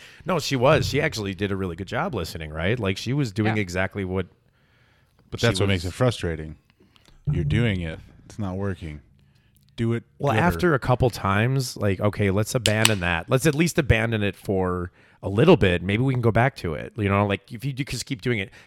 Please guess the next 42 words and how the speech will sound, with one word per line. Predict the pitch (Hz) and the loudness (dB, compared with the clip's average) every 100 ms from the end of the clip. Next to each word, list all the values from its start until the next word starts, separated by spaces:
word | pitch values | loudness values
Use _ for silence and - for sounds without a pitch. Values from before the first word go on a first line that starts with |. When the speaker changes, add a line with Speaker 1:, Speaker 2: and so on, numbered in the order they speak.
| - | -2
Speaker 1:
you | 139 | 2
almost | 175 175 - | 2 2 -2
never | 110 110 104 | -4 0 0
wanna | 98 | -2
do | 87 98 | -4 -8
the | 90 | -8
same | - 92 | -6 -6
thing | 92 90 | -6 -6
twice | - 101 87 - - - | -6 -4 -4 -6 -16 -12
in | 92 | -10
a | 82 | -4
row | 90 90 | 0 0
at | 85 | -2
a | |
certain | 90 104 82 | -4 -8 -8
level. | 82 92 80 | -4 -4 -4
Like, | 82 85 | -10 -8
that's | 104 - | -8 -8
just | - 90 - | -14 -16 -12
dumb. | 87 101 87 - | -6 -4 -4 -10
<laughs> | _ | _
You're, | 127 113 123 - - | -2 -2 -2 -8 -4
the | - | 4
person's | 156 143 | 4 4
gonna | 113 90 | -2 -2
figure | - 92 | 0 -2
it | 73 | -2
out, | 78 - _ - _ - | -10 -12 _ -20 _ -10
like, | 92 98 | -8 -6
right | 98 104 | -4 -2
away, | 98 82 73 101 - | 0 -4 -8 -12 -2
and | 95 | 2
they're | 277 | 4
Speaker 2:
Well, | |
Speaker 1:
gonna | 320 359 214 | 4 2 2
time | 185 | 0
Speaker 2:
even, | 175 | -2
Speaker 1:
it. | - _ - | -8 _ 0
Speaker 2:
honestly, | 233 - 202 175 | 2 2 0 2
like, | 170 | 0
even, | 156 214 196 170 | 0 -2 -2 -2
uh, | 156 139 | -4 -6